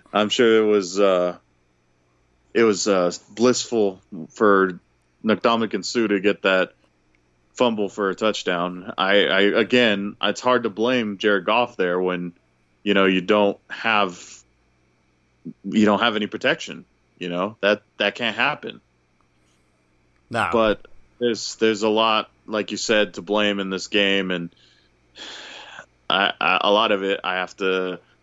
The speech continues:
Speaker 1: give up on the defense too. It's probably the worst, not even probably, it is the worst game, uh, of two thousand. Well,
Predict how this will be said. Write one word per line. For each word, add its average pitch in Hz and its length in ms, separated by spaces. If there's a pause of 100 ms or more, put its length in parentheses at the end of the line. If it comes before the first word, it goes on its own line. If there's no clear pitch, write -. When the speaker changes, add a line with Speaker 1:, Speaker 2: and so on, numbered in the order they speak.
(180)
Speaker 1:
give 101 200
up 98 160
on 95 140
the 90 80
defense 101 580
too. 101 260
It's 92 200
probably 104 540
the 92 120
worst, 104 420
not 123 160
even 107 180
probably, 95 480
it 92 80
is 120 240
the 107 80
worst 92 360
game, 90 360 (600)
uh, - 40
of 90 540
two 107 160
thousand. 92 540 (100)
Well, 117 240